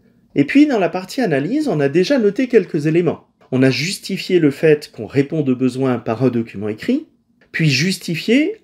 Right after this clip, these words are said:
quel document écrit est la solution technique pour le réaliser. Au passage, cette réflexion vaut aussi bien si le document final est physique, mais également s'il est numérique, ou même si ce document est un graphique, ou si c'est quelque chose d'audiovisuel.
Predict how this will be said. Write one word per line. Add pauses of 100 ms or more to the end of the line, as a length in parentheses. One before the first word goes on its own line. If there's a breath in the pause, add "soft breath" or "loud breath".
quel
document
écrit
est
la
solution
technique
pour
le
réaliser. (840)
Au
passage, (100)
cette
réflexion
vaut
aussi
bien
si
le
document
final
est
physique, (280)
mais
également
s'il
est
numérique, (160)
ou
même
si
ce
document
est
un
graphique, (140)
ou
si
c'est
quelque
chose
d'audiovisuel.